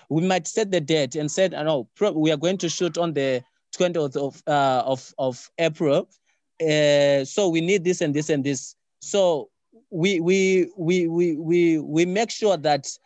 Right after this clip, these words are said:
we approach or we, we have the resources that we have before the dates. So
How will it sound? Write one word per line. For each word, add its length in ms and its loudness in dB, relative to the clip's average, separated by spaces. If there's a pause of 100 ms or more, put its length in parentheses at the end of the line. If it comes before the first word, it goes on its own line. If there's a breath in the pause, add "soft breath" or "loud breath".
(260)
we 240 4
approach 640 0
or 300 0
we, 420 -4 (300)
we 220 2
have 340 -4
the 100 0
resources 720 -2 (300 soft breath)
that 220 0
we 120 2
have 300 -2
before 300 -2
the 120 -8
dates. 400 -8 (400)
So 380 -2